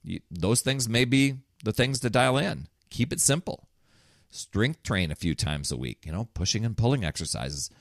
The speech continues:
Um, do fun activities a couple times a week so you keep yourself in motion. Get out and walk whenever you can.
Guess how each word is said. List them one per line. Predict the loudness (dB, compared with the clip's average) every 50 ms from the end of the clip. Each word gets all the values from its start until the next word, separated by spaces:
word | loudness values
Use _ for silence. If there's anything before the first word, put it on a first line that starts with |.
| -20 -20 -20 -20 -14 -8
Um, | -6 -4 -4 -4 -2
do | 0 2 2 2
fun | 2 0 -6 -16 -10 _ 0 2 2 2
activities | 2 0 -2 0 2 2 2 4 4 4 2
a | 2
couple | 2 0 -2 -2
times | -2 -2 -2 -2 -2 -4 -6
a | -4
week | -4 -4 -4 -4
so | -2 0 2
you | 2 0 0
keep | -2 -2 -2 -2 -2 -2
yourself | -2 0 2 4 4 4 2 0
in | 0 2
motion. | 4 4 4 4 2 0 -2 -4 -8 -12 -16 _ _ -20 -20 _ _
Get | -2 0 2
out | 2 2 2
and | 2 4
walk | 6 6 6 6 4
whenever | 2 2 2 2 2 2
you | 0 0 -2 -2
can. | -4 -4 -6 -6 -8 -12 -16